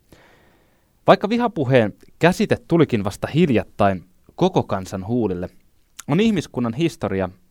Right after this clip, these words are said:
surullisen täynnä vihan lietsontaa ja sen vallassa toimimista.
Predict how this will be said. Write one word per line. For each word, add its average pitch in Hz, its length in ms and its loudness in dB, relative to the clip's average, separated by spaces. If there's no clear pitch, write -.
surullisen 117 600 -2
täynnä 107 340 0
vihan 110 320 -2
lietsontaa 90 680 -4
ja 104 60 -2
sen 170 240 0
vallassa 117 480 0
toimimista. 95 720 -4